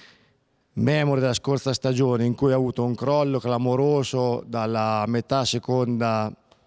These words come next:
dal secondo girone di ritorno fino alla fine, quest'anno invece ha fatto l'opposto, è venuto fuori proprio nelle ultime giornate,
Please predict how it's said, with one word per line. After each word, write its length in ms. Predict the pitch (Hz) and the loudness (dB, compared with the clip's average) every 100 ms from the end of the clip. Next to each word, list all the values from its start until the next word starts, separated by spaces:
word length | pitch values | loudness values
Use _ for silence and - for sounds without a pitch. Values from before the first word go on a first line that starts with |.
| _ | _
dal 160 | - 110 | -6 -4
secondo 360 | - 127 135 123 | -2 0 2 2
girone 200 | 123 123 | 2 2
di 100 | 120 | 2
ritorno 500 | 120 127 127 117 107 | 0 0 0 -2 -4
fino 180 | 117 | -2
alla 160 | 113 113 | -2 -2
fine, 460 | 107 147 151 143 131 | 0 0 0 0 0
quest'anno 380 | 135 - 135 | -2 -2 -2
invece 380 | 127 123 107 117 | -2 -2 -2 -4
ha 140 | - 123 | -4 -6
fatto 360 | - 117 - 120 | -2 -4 -2 0
l'opposto, 640 | 117 - 113 107 98 123 | 0 -2 -2 0 0 0
è 40 | |
venuto 260 | 120 120 120 | 0 0 -2
fuori 500 | - 135 139 139 123 | -4 0 2 2 -2
proprio 460 | - 139 139 131 127 | -2 0 0 0 -4
nelle 320 | 127 123 123 | -2 0 0
ultime 480 | 135 135 - 123 113 | 2 0 0 -2 2
giornate, 800 | 113 110 123 135 131 135 139 | 0 0 0 0 0 0 -2